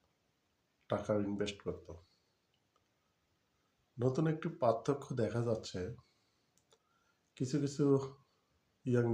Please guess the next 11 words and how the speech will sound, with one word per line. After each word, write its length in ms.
জেনারেশনের 640
যারা 240
ইলেকশন 420
করতে 240
যাচ্ছে, 280
তাদেরকে 320
দর্শক 400
এখন 260
টাকা 180
দিচ্ছে। 340
কেন 140